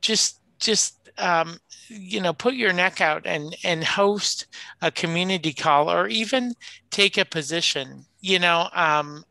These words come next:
I'm, um, I'm on the P R committee for Next Generation, and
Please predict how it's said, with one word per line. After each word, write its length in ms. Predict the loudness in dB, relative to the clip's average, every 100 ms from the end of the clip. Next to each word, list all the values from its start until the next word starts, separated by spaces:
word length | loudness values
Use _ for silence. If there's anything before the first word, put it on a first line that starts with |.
| -2
I'm, 580 | 2 2 0 -4 -12 -4
um, 480 | 0 2 0 -4 -16 _ _ -20 -20 -20 -12 0
I'm 240 | 0 4
on 260 | 2 2 0
the 540 | -2 0 -2 -2 -4
P 220 | -4 2
R 160 | 4 4
committee 600 | 0 -8 -6 -6 -8 -14 _
for 680 | -4 2 6 6 6 2 0
Next 320 | -2 0 0 -2
Generation, 840 | -2 0 0 0 0 -4 -6 -12 _ -20 -20 -8 0
and 480 | 4 4 2 0